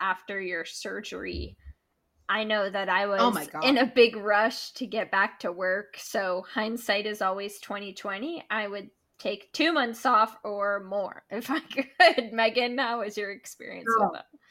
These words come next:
Speaker 2: God. I hear people all the time, and I was absolutely one of these people. I work, work, work, work, work constantly. So when I was first diagnosed, I remember telling my,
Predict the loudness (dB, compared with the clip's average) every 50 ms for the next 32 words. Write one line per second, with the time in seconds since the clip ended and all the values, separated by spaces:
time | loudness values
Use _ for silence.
0 | -6 2 4 6 8 8 6 6 2 -2 -8 -12 _ _ _ _ _ _ _ 8
1 | 8 10 8 8 6 2 0 -4 -6 -8 -4 -2 0 0 0 -2 -4 -6 -4 -2
2 | -4 -4 2 4 6 6 6 4 0 -4 -2 0 0 0 0 0 0 0 2 2
3 | 0 0 0 0 0 0 -4 -6 -6 -4 -4 -6 -6 -6 -8 -10 -10 -10 -10 -8
4 | -6 -4 -4 -4 -4 -4 -6 -6 -6 -4 -4 -4 -4 -4 -4 -4 -4 -4 -4 -4
5 | -4 -4 -4 -4 -4 -8 -8 -8 -10 _ -4 -2 0 0 -2 -4 -8 -16 _ -12
6 | -8 -6 -4 -4 -6 -8 -10 -10 -10 -8 -8 -8 -10 -12 _ _ _ _ _ _
7 | _ -10 -4 0 0 0 2 0 -2 -4 -2 0 2 2 2 2 0 -2 -4 -6
8 | -8 _ -8 -6 -6 -4 -2 -2 -2 -2 -2 0 0 0 0 -2 -4 -4 -4 -4
9 | -4 -4 -4 -2 -2 -2 -4 -6 -6 -4 -2 -2 -2 -2 -2 -4 -4 -4 -6